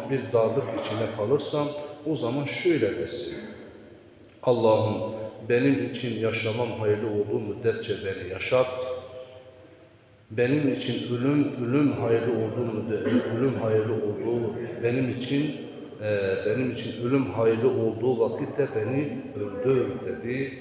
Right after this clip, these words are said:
E, Allah Resulü Sellem bile tavsiyede bulunmuştur. Evet, demek ki sıkıntılardan dolayı ölüm istenilmez. Ama peki insanlar Allah'a kavuşmak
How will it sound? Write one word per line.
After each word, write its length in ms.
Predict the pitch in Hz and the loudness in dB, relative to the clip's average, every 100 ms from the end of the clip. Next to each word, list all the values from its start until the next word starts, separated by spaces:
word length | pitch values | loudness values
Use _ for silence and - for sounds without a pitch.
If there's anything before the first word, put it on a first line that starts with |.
| - | -8
E, 20 | 101 | -6
Allah 280 | 98 110 | -4 -4
Resulü 180 | 104 110 | -4 -8
Sellem 240 | - 123 113 | -6 -4 0
bile 240 | 113 90 | -2 -2
tavsiyede 360 | 92 - - 131 | -6 -6 -6 -6
bulunmuştur. 440 | 110 95 82 - - - - - - - - - - - - - - - - | -6 -8 -10 -12 -14 -16 -18 -18 -20 -20 -20 -20 -20 -20 -20 -18 -16 -14 -2
Evet, 200 | 147 135 | 2 4
demek 180 | 156 165 | 4 2
ki 60 | 165 | 0
sıkıntılardan 840 | - - 151 139 147 147 185 160 | -2 -2 -2 2 2 4 0 2
dolayı 240 | 143 151 131 | 4 4 4
ölüm 360 | 143 175 160 | 2 2 0
istenilmez. 920 | 143 - 127 117 110 101 - - - - | -2 0 -2 0 -2 -4 -6 -8 -10 0
Ama 200 | 151 156 | 0 2
peki 240 | 165 165 | 0 2
insanlar 440 | 156 - 175 170 - | 2 4 4 4 4
Allah'a 540 | 139 135 135 151 - | 2 2 2 2 0
kavuşmak 420 | 123 107 - 117 | -2 -2 -6 -8